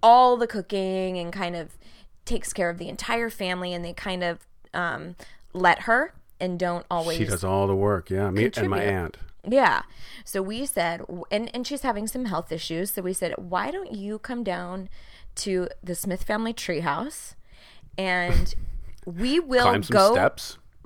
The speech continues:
Speaker 1: We're, none of us are gonna cook. None of us are gonna clean.
Speaker 2: Mm-hmm.
Speaker 1: We're gonna go to fucking Mimi's Cafe, and we're gonna have them serve us up some good old home cooking.
Speaker 2: That's right.
Speaker 1: Mimi style.
Speaker 2: Mimi style.
Speaker 1: We're gonna
Speaker 2: They do a pretty good job.
Speaker 1: They are legit.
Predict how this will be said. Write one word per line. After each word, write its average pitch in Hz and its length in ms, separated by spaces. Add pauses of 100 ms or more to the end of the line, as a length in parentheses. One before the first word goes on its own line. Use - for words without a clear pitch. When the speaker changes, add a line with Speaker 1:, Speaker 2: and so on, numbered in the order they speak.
(120)
Speaker 1:
We're, 240 320
none 226 340
of 349 100
us 262 160
are 226 60
gonna 180 160
cook. - 400
None 208 300
of 339 100
us 277 140
are 202 40
gonna 170 200
clean. 151 480
Speaker 2:
Mm-hmm. 95 420
Speaker 1:
We're 151 80
gonna 392 180
go 208 360
to 196 80
fucking 156 420
Mimi's 247 440
Cafe, 175 680 (320)
and 185 140
we're 180 100
gonna 185 160
have 175 180
them 170 340
serve 220 360
us 302 160
up 214 200
some 165 360
good 190 200
old 240 220
home 208 260
cooking. 165 420
Speaker 2:
That's - 180
right. 175 200
Speaker 1:
Mimi 202 380
style. 170 680
Speaker 2:
Mimi 87 300
style. 76 440
Speaker 1:
We're 196 160
gonna 180 140
Speaker 2:
They 170 80
do - 100
a 370 80
pretty 110 220
good 110 260
job. 113 420 (160)
Speaker 1:
They 220 420
are 202 300
legit. 240 500